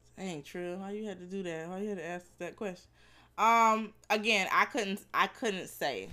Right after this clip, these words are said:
what you would do. You can't say until you're in the, in the predicament. Um, in my mind, I would say no. Currently, <laughs> I would say no.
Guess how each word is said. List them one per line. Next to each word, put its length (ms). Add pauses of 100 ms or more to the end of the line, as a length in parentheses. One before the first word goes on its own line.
(500)
what 340
you 120
would 120
do. 60
You 180
can't 260
say 200
until 240
you're 160
in 200
the, 220
in 240
the 320 (320)
predicament. 720
Um, 440 (680)
in 160
my 140
mind, 540
I 100
would 180
say 300
no. 480 (1000)
Currently, 680 (160)
<laughs> 1040
I 180
would 220
say 220
no. 400